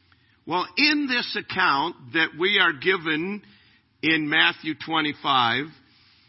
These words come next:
there are many principles that remind us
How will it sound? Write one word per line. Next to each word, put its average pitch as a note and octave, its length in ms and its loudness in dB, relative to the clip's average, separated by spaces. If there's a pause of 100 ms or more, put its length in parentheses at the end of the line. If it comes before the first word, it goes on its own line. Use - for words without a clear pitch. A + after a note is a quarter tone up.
(720)
there F#3+ 200 2
are G3 120 6
many A3+ 460 0
principles F#3+ 1080 -4
that F3 200 4 (120)
remind F3 680 2
us - 680 -4